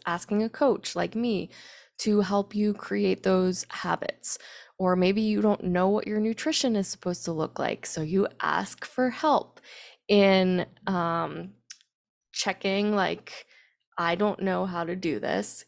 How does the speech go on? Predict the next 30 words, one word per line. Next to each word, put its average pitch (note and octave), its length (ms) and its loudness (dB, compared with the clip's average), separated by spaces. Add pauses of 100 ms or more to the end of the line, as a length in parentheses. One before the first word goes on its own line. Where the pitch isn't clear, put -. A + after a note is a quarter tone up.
Can F3+ 260 -2
you E3+ 160 0
tell F3+ 320 -2
me D3+ 460 -4 (800)
how E3+ 140 2
to D#3 80 -6
do F#3+ 200 4 (140)
this?" - 320 -4 (280)
Right? E3+ 360 4 (1600)
Um, F#3+ 440 4 (100)
maybe G#3+ 340 6
you're A#3 220 4
struggling G3 920 0 (100)
with, F3 920 -4 (340)
uh, E3+ 320 -2
physical - 380 -2
health. - 400 -6
So - 200 -8
you D#3 140 -4
need - 200 -6
to - 40 -20
go - 120 -2
to F3+ 80 2
your F3 120 4
doctor F3+ 380 0
and E3+ 120 0
ask - 420 -8
for E3 200 -2
different D#3 480 -4
tests - 580 -2